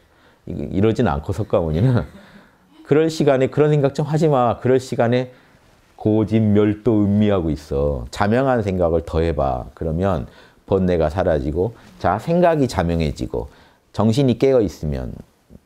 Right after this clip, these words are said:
망상이 줄어들어서 쓸데없는 짓거리를 안 하게 돼요.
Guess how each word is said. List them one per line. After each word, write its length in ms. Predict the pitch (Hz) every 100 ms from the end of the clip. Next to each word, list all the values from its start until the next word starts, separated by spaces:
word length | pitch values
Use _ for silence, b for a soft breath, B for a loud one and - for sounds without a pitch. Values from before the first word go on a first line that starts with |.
| -
망상이 540 | - 101 123 117 101 90
줄어들어서 580 | 90 92 87 82 85
쓸데없는 600 | 87 147 143 143 117 107
짓거리를 420 | 92 82 87 85 -
안 160 | 71
하게 220 | 92 87 73
돼요. 240 | 55 53